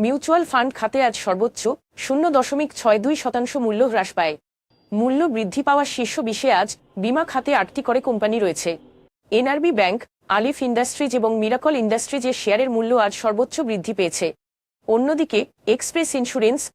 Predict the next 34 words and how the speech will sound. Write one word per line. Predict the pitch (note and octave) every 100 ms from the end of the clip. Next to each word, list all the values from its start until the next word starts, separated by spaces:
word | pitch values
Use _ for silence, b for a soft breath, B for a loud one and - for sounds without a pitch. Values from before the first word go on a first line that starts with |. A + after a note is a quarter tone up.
| _ -
খান | G#3+ C4+
ব্রাদার্স, | B3+ B3 C#4 -
পিপি | B3 D4 A3
ওভেন | A3 B3+
ব্যাগ | G#3 G3 G#3+
ইন্ডাস্ট্রিজ | G#3 A#3 - B3+ A3
এবং | G3+ G3+
সি | C4 C4+
পার্ল | C4+ C4
বিচ | B3 A#3 D4+
রিসোর্টের | - B3+ B3 A#3+
শেয়ার | - A3+ -
সর্বোচ্চ | G3 G#3+ - D4
মূল্য | B3+ G#3 A3+
হারায়। | F#3 D#3 D#3+ - _ _ _ _ G#3+
নেতিবাচক | A3+ A#3+ D4+ D#4+ F4 C4+
আয় | A#3 A#3
প্রবৃদ্ধি | A3 B3 A3 G#3+
প্রকাশ | A3 A#3+ -
করায় | C4 G#3+ G#3
আজ | G#3+ A3
এক্সপ্রেস | - - D4+ B3
ইন্স্যুরেন্সের | A3+ C4+ C#4 D#4 A#3
উল্লেখযোগ্যভাবে | A3 A#3 C4+ A#3 C#4 C4 C4
দর | G#3 G#3+
পতন | G#3 G3+ F#3+
হয়। | F3+ D3+ - _ _ _ _ -
তবে | B3 B3 B3 - - F#3+
বাকি | G#3 D#4+ D#4+
শেয়ারগুলোর | C4 B3+ B3+ C#4+ C#4+
মূল্য | A3+ A3 C4+
পরিবর্তনের | A#3 A#3 B3 C#4+ C#4 C4
কোনো | B3 B3+
মূল্য | A3